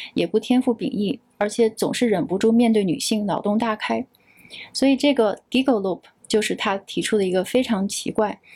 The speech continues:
但是又很经典的理论。这个理论的内容是这样的：比如说在一个非常严肃的庄重的场合，比如一场葬礼上，突然间一股不知从哪儿来的笑意向你袭来。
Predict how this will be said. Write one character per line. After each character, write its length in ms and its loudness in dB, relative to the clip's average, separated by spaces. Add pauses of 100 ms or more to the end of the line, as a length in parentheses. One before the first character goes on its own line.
(220)
但 200 4
是 80 0
又 100 6
很 220 -6
经 240 6
典 180 0
的 80 -6
理 140 -10
论。 260 -2 (560)
这 160 0
个 120 2
理 160 -2
论 180 6
的 60 4
内 200 8
容 160 -2
是 140 -8
这 100 2
样 240 -2
的： 100 -16 (520)
比 100 0
如 100 0
说 300 4 (300)
在 180 2
一 80 0
个 100 -2
非 160 0
常 240 0
严 240 -4
肃 220 0
的 140 -2
庄 260 6
重 140 6
的 80 0
场 260 -8
合， 300 -4 (160)
比 80 -2
如 100 2
一 80 2
场 320 -4
葬 240 -2
礼 140 -10
上， 260 -4 (400)
突 140 0
然 160 8
间 320 2
一 120 4
股 200 0
不 160 -2
知 160 2
从 200 4
哪 100 4
儿 120 -6
来 160 -4
的 80 0
笑 300 2
意 160 -8
向 200 -2
你 80 -2
袭 220 -4
来。 300 -4